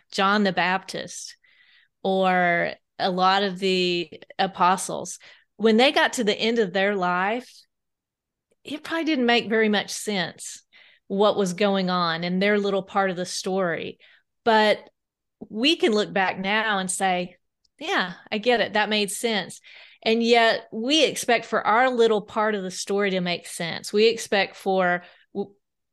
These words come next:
us to be able to see, "Why am I suffering before I'm gone?" Or, "Why did this happen?" A-, and God never told us that we would have this resolved life. That's just our own idea that <laughs> we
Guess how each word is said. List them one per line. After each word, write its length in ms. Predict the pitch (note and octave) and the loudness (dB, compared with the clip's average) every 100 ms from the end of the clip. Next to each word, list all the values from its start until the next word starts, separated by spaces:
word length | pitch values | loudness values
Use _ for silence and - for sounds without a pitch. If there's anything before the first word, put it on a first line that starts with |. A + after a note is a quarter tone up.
| _ G#3 | _ 2
us 260 | A3 G#3+ | 2 0
to 120 | - F#3 | -6 0
be 140 | G3+ | 4
able 200 | G#3 F#3+ | 4 4
to 80 | F#3 | 0
see, 480 | F#3 - G3+ F#3 E3+ | -2 2 2 2 0
"Why 400 | - - G#3+ C#4+ | -4 0 2 2
am 140 | C#4+ | 0
I 100 | C4+ | -2
suffering 760 | C4+ B3+ B3 - F3+ D#3+ F3+ - | -2 -2 -4 -4 -8 -8 -12 -10
before 760 | G3+ F3+ - F#3+ F3 F3 F3+ - _ _ - | -6 -6 -2 0 2 2 -2 -10 _ _ -4
I'm 240 | F#3+ F3+ | -2 0
gone?" 480 | F3+ F3 E3 C#3+ A#2 | 0 0 0 -4 -8
Or, 220 | - F#3+ F3+ | -4 -2 2
"Why 280 | G#3 A#3+ | 4 4
did 180 | C4+ A3+ | 2 0
this 180 | A#3 A3+ | -2 -2
happen?" 680 | A3 G3+ G#3 F#3+ E3 - F3+ _ _ _ _ _ _ _ - _ - | -2 0 -2 -4 -6 -8 -16 _ _ _ _ _ _ _ -20 _ -6
A-, 200 | F3 - | -2 0
and 260 | A#3+ A#3 - _ _ _ - | 0 0 -6 _ _ _ -8
God 220 | B3+ D4+ | -6 -4
never 220 | F4 D#4 | -2 -2
told 280 | D4+ C#4 C#4+ | -2 0 0
us 140 | E4 - | -2 -2
that 140 | G3+ | 0
we 160 | G3+ G#3 | 2 2
would 120 | G3 | 2
have 240 | G3 F3+ | -2 -2
this 200 | F3+ - | -6 -6
resolved 520 | F#3 D#3+ F3 E3 E3+ | -6 -2 0 0 0
life. 500 | F3 E3+ D#3+ - - - | -2 0 0 -4 -8 -4
That's 280 | G3 G3+ | -2 -4
just 260 | - A3+ A3+ | -4 -4 0
our 200 | F#3+ F3+ | 0 0
own 220 | G3+ G3+ | -2 -2
idea 460 | F#3+ F3+ F3+ F#3+ F3+ | -2 -2 -2 -4 -4
that 180 | D#3 | -4
<laughs> 0 | |
we 100 | G3 | -6